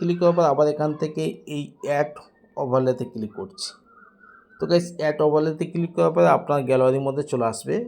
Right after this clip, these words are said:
তো এবার আমাদের কি করতে হবে, এখানে, এখান থেকে এই ফটো সেকশানে ক্লিক করছি আমি। ফটো সেকশানে ক্লিক করার পরে আপনার গ্যালারির মধ্যে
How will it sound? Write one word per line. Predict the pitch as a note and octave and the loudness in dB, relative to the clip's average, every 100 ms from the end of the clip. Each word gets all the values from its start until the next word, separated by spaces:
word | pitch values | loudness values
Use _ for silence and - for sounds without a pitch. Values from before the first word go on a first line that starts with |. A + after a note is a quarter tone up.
| A3 - | -10 -4
তো | D3 - D#3 | -2 -2 0
এবার | D#3+ E3 | 2 2
আমাদের | D#3+ D3+ | 0 -2
কি | C#3 A#2 | -6 -2
করতে | A#2+ - | -2 0
হবে, | B2+ E3 F3+ - - | -2 -2 -6 -12 -14
এখানে, | C#3 D3+ D3+ F3+ A3 - _ _ _ _ _ _ D3 | -8 -4 -2 -2 -4 -10 _ _ _ _ _ _ -8
এখান | D#3+ D#3 D3+ | -2 -2 -2
থেকে | C#3+ C#3+ | -4 -4
এই | C#3+ | -4
ফটো | - C3 C3+ | 0 2 2
সেকশানে | C3+ B2 - A#2+ A#2 | -4 -6 -2 -4 -4
ক্লিক | G#2+ - | -10 -6
করছি | G#2+ G#2 - F#2+ | -8 -8 -10 -10
আমি। | G2 - - - - - _ _ _ _ - | -10 -16 -18 -18 -20 -20 _ _ _ _ 0
ফটো | D#3 D#3 F3+ F3+ | 2 4 4 4
সেকশানে | F3 F3+ F3+ F3+ | 0 2 0 0
ক্লিক | F3 F3 | -2 2
করার | F3+ F3 | 2 4
পরে | F3 E3 C#3+ | 4 4 0
আপনার | - D3 C3+ | -2 0 2
গ্যালারির | C#3 C#3+ C#3+ D3 | 4 4 4 0
মধ্যে | D3 C#3+ | -2 -2